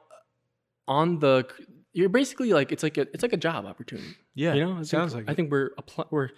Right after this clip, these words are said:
Speaker 2: I'm getting
Speaker 1: being
Speaker 2: paid for this?
Speaker 1: Yeah, yeah.
Speaker 2: Oh, cool.
Speaker 1: Basically, you're working as, like, a staff.
Speaker 2: Uh-huh.
Speaker 1: You know what I mean?
Speaker 2: Yeah.
Speaker 1: But it's also, like, you know, after everyone's gone, you can be there
Speaker 2: Right.
Speaker 1: and you can live there. On the
Speaker 2: Right.
Speaker 1: cruise ships, we're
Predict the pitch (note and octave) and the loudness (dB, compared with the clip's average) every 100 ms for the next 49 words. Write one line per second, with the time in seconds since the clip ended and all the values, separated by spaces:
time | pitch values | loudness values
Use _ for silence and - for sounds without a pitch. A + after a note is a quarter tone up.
0 | _ _ _ - D#3 F3+ E3 E3 G3 - | _ _ _ -4 0 2 4 4 4 2
1 | A3+ B3+ B3 C#3+ C#4 E3+ - G#3+ - - | -4 -4 -2 -2 -2 -4 -4 -4 -4 -2
2 | D3+ D3 F#3+ D3+ F3 G#3+ A3+ F3+ D3 F#3 | -2 0 0 2 0 0 0 2 4 2
3 | F#3 E3 C#3+ C#3+ C3+ C#3 C3 B2+ - C#3+ | 2 0 0 0 0 -2 -2 -4 0 0
4 | A2+ - _ _ - B2 A#2+ B2+ A#2+ B2+ | 0 -8 _ _ -8 -6 -2 0 2 0
5 | E3 C3+ C3+ G#2 E3 D#3+ G#3 - F#3+ D3+ | -4 -6 -6 0 0 2 0 2 4 4
6 | - - D3 C3 B2 B2 A#2+ - C3 B2+ | 0 -8 -6 -4 0 0 -2 0 2 2
7 | B2 _ _ _ - B2+ A#2+ A2+ A2+ A2+ | -2 _ _ _ -8 -4 -4 -2 -2 0
8 | A#2 A#2 A2 A2 G#2+ A2 A2+ A2+ A#2 A#2 | 0 -2 -4 -4 -2 -2 0 0 0 -2
9 | B2 C3+ B2+ A#2 A2+ G#2+ A#2 A2+ A#2+ A#2+ | -4 -2 0 -2 -4 -4 -4 -2 0 0
10 | B2 C3 C3+ A#2+ A#2 C#3 - C#3+ C3 B2+ | 0 -2 -2 -2 0 -2 0 -4 -2 -4
11 | A#2 | -4